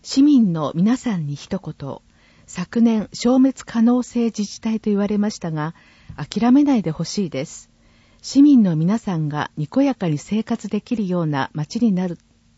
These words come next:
といいなと思いますし、私のチャレンジが皆さんの挑戦を応援する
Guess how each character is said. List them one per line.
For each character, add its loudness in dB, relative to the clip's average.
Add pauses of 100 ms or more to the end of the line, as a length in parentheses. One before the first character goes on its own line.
と -8
い -2
い 0
な -4
と -6
思 -2
い -2
ま -4
す -10
し、 -10 (440)
私 -2
の 4
チ -6
ャ -2
レ 2
ン 6
ジ -6
が -6 (360)
皆 2
さ -2
ん 0
の -2
挑 -4
戦 0
を -2
応 0
援 0
す -8
る -4